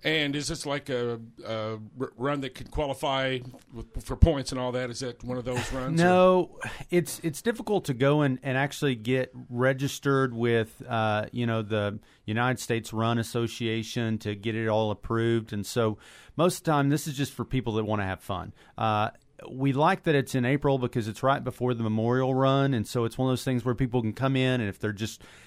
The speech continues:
Speaker 2: needing to get a good run in, but they want it to be safe and secure, well, we, we're gonna have people up and down Chickasha Avenue and then all the way to Georgia Avenue, making sure that we're kinda taking care of traffic. And so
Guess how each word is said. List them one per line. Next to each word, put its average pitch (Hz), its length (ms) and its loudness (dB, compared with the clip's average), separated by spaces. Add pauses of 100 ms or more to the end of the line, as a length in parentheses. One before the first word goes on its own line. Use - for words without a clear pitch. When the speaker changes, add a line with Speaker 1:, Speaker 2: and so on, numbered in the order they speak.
(120)
Speaker 2:
needing 135 220 4
to 127 60 0
get 131 160 2
a 127 40 0
good 123 200 0
run 127 300 2
in, 131 360 2
but 110 280 -2
they 120 120 0
want 123 200 0
it 117 160 -6
to - 80 -8
be 113 140 0
safe 127 500 2
and 110 100 -2
secure, 147 600 2 (260)
well, 117 200 0
we, 123 120 2
we're 131 240 0
gonna 143 140 2
have 131 180 2
people 123 340 2
up 123 260 4
and 117 160 -2
down 113 320 0
Chickasha 117 420 -2
Avenue 113 400 0
and 110 100 -2
then 110 120 0
all 110 140 0
the 107 80 0
way 107 140 0
to 104 100 -4
Georgia 107 400 -4
Avenue, 110 380 -2
making 110 380 -4
sure 113 220 -6
that 107 100 -4
we're 101 100 -10
kinda 104 260 -4
taking 104 260 -4
care 110 160 -2
of 101 60 -6
traffic. 104 580 -4
And 101 140 -6
so 120 260 0